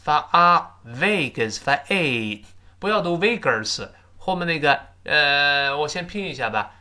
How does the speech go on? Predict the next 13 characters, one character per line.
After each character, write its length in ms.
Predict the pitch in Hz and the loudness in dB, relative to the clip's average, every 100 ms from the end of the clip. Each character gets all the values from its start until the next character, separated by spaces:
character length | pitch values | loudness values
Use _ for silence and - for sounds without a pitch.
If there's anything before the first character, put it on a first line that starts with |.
| - - | -20 0
，L 540 | 160 190 208 220 196 | 4 6 4 2 -2
A 320 | 156 151 156 - | -4 -4 -6 -6
S，L 840 | 117 110 139 - - - 131 127 | -4 -2 -2 -4 -8 -8 -4 -2
大 180 | 127 110 | 0 0
写 200 | - 95 | -2 -12
的 200 | 95 - _ | -14 -18 _
，L 240 | 156 165 175 | 0 2 2
A 240 | 147 151 | 0 -2
S 320 | 131 123 - | -2 -4 -6
空 240 | - - 208 | -10 -6 -2
格， 100 | 120 123 175 - - _ _ | 0 2 0 -2 -20 _ _
然 120 | - 131 | -4 -2
后 240 | 175 - | -2 -4